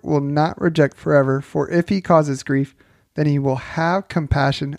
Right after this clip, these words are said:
according to his abundant loving kindness. For he does not afflict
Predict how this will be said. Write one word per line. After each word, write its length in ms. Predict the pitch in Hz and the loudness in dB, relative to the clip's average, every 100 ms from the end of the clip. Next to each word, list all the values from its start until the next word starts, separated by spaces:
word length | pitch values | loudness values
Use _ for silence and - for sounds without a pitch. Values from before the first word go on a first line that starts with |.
| - | -10
according 400 | - 151 156 156 | 0 4 4 2
to 120 | 147 | 0
his 140 | 131 | 0
abundant 640 | 127 135 - 165 180 - - | -2 0 2 2 -2 -6 -4
loving 440 | 147 147 151 170 | 2 2 2 -2
kindness. 560 | 151 139 135 - - - _ _ _ _ _ _ _ _ - | -2 -4 -4 -12 -20 -20 _ _ _ _ _ _ _ _ -4
For 160 | 147 | 0
he 60 | 147 | 2
does 200 | 156 147 | 2 2
not 280 | 160 151 - | 2 2 0
afflict 640 | 147 120 _ - 208 - | -6 -6 _ 2 2 0